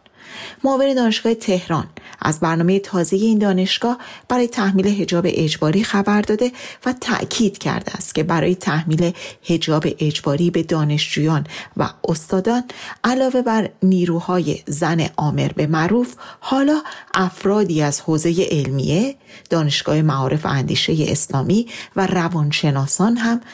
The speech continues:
وارد میدان می‌شوند. به گفته آقای شهبازی،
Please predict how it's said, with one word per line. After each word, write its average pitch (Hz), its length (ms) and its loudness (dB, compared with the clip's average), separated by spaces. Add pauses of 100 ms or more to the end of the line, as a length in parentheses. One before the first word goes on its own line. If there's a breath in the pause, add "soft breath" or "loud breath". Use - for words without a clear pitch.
(140 loud breath)
وارد 151 360 0
میدان 202 500 2
می‌شوند. - 540 -8 (400 loud breath)
به 247 100 4
گفته 240 340 0
آقای 240 280 2
شهبازی، 226 680 0